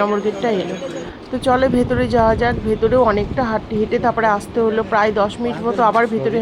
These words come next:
হাঁটলাম। দিয়ে এই যে এখন ভেতরে যাচ্ছি, প্রচুর পরিমাণে রোদ। ছাতাটাও সাথে করে আনিনি, ভাবিনি যে এতটা হাঁটতে হবে রোদের মধ্যে। এ, তো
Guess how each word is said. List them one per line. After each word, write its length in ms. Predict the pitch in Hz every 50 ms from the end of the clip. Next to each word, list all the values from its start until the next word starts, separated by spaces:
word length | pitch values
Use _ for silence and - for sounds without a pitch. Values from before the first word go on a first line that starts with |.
| 214 190
হাঁটলাম। 340 | 190 - - 208 214 240 294 320 - - - - - - - - - - - - 208 196
দিয়ে 180 | 220 240 240 233 226
এই 60 | 233 214
যে 40 | 226 233 226
এখন 140 | 226 247 240 214 220
ভেতরে 260 | 220 - 240 240 247 240
যাচ্ছি, 340 | 233 240 - - - - 285 311 302 - -
প্রচুর 320 | 214 220 - - 262 254 233 -
পরিমাণে 400 | 262 247 262 247 262 262 262 269 247 226
রোদ। 180 | 240 240 262 262 - - - - - - - - -
ছাতাটাও 460 | - 247 240 196 247 247 269 262 269
সাথে 240 | - - 247 - 247 240 262
করে 120 | 247 247 233 220
আনিনি, 300 | 214 226 226 233 240 240 233 - -
ভাবিনি 340 | 196 214 208 226 226 233 233 -
যে 60 | 233 214 202
এতটা 280 | 202 - 226 226 233 233 226 190
হাঁটতে 260 | 202 - - - 233 220 214
হবে 180 | 220 202 254 277 294 226
রোদের 240 | 208 202 202 220 214 214 214
মধ্যে। 260 | 214 208 - 269 320 381 - - - - - - - - - - - - - - 220
এ, 40 | 226 214 190
তো 60 | 220